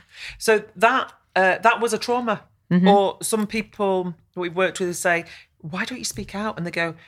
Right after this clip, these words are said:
Speaker 1: "I don't know." And then you go back and actually it's because they've been told to stop talking at
Speaker 2: Mm-hmm,
Speaker 1: school
Speaker 2: mm-hmm.
Speaker 1: and the school report said, "Such and such is very chatty. She could do with shutting up a bit
Speaker 2: <laughs>
Speaker 1: more."
Speaker 2: Yeah.
Speaker 1: And you think, really? They could end up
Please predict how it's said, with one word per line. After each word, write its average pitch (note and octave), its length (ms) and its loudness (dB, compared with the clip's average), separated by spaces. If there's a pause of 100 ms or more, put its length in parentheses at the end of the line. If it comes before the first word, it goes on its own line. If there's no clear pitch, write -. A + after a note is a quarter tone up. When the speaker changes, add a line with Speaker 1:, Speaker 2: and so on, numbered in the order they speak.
(520)
Speaker 1:
"I - 60 -16
don't E3+ 180 -12
know." F3 300 -2
And E3 100 -4
then F3 140 -2
you F3 60 -6
go F#3+ 160 2
back F#3 360 2
and E3 120 2
actually F3 260 -2
it's D3+ 100 -6
because E3 200 -8
they've E3+ 100 -4
been F3 100 -8
told E3 240 -6
to C3+ 100 -18
stop - 300 -6
talking F#3 400 -4
at E3+ 60 0
Speaker 2:
Mm-hmm, E3 160 4
Speaker 1:
school F3+ 300 2
Speaker 2:
mm-hmm. E3+ 100 0
Speaker 1:
and D#3 240 0 (280)
the E3+ 180 0
school F#3 240 0
report F#3 420 -2
said, D#3 280 0 (220)
"Such - 360 -2
and F#3 100 -4
such - 320 -4
is C#3 100 -6
very E3+ 300 0
chatty. F3 420 -4
She D#3 140 -6
could D3 200 -8
do D#3 160 0
with D3 100 -4
shutting - 400 -6
up C#3 200 -4
a C#3+ 60 -6
bit B2+ 280 2
Speaker 2:
<laughs> C3+ 60 -2
Speaker 1:
more." B2 280 -2 (180)
Speaker 2:
Yeah. G3 80 2 (120)
Speaker 1:
And F3+ 80 6
you G3 40 2
think, F#3+ 300 0
really? G#3+ 400 0 (300)
They A3 120 6
could A3 220 0
end F3+ 200 2
up F3+ 180 -2